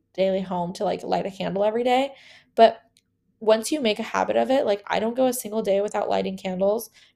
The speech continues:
no matter what the season is, but especially during the holiday season, something warm and inviting just puts you in so much better of a mood. Like, I feel like a lot of these items are things that also combat any type of cold.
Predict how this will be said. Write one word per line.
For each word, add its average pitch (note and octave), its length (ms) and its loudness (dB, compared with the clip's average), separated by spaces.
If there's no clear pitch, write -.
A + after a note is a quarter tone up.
no A3 80 0
matter A3+ 240 4
what A#3+ 180 2
the B3 100 -4
season F3+ 340 -4
is, A2 160 -10
but A3+ 140 -2
especially B3 520 -2
during B3 180 -4
the A#3 80 -4
holiday G#3 300 0
season, G#3 440 -8
something A#3 480 -8
warm G3 580 0
and G#3+ 140 0
inviting G3 640 0
just G#3 220 -2
puts G3+ 220 -4
you G#3+ 80 -4
in G3+ 100 -4
so - 160 -6
much - 220 -6
better F#3 240 6
of F#3 80 2
a F#3+ 80 2
mood. F3+ 420 -2
Like, G3 100 2
I G3+ 80 -4
feel F#3+ 120 2
like F#3+ 120 2
a - 40 0
lot F#3 200 2
of F#3 60 -4
these G#3 220 -2
items F3 360 -2
are F#3 100 2
things E3+ 400 -6
that E3+ 280 0
also G3 320 4
combat F3+ 640 0
any F#3+ 220 0
type G3 240 -4
of F#3+ 160 -6
cold. F3+ 520 4